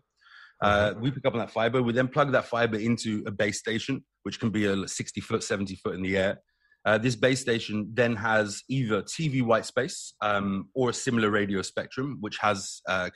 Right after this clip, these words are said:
Speaker 1: is n-, not point to point, can go in, in a certain radius and can be picked up within twenty-five kilometers to thirty kilometers of that one base station.
Speaker 2: Okay.
Speaker 1: Or we use something called free space optics. So we're working with Professor Slim Aluni.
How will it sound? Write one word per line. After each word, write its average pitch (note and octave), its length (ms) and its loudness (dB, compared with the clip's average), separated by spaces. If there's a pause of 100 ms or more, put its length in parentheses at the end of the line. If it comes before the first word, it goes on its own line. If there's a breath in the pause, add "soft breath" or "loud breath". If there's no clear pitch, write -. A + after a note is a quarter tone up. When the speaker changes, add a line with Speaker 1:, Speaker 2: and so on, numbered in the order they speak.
(380)
Speaker 1:
is G#2+ 180 -8
n-, B2 160 2
not C3+ 220 2
point A#2 200 0
to - 140 -14
point, A#2 280 2
can G#2 100 -6
go G#2 240 4 (360 loud breath)
in, G2+ 120 0
in G#2+ 180 0
a G2 40 2
certain G#2 320 0
radius A#2 540 0
and G#2 120 -6
can A2+ 80 -2
be G#2+ 80 0
picked G#2+ 320 -4
up G2 120 0
within G2+ 220 -2
twenty-five G2+ 520 -2
kilometers F#2+ 460 -2
to - 100 -20 (100)
thirty F#2 180 0
kilometers F2 520 -6
of F2 160 -8
that F2 160 -6
one G2 280 2
base F2+ 240 -6
station. - 340 -16 (680 soft breath)
Speaker 2:
Okay. G#2 360 0
Speaker 1:
Or E3+ 280 6
we C#3+ 120 2
use C#3 200 2
something C#3 220 4
called C3+ 200 0
free E3+ 180 0
space - 280 0
optics. - 360 -10
So A2 60 -2
we're A#2 120 6
working B2 360 4
with G#2 360 0
Professor G#2+ 400 -2
Slim A2+ 240 -2
Aluni. B2+ 500 4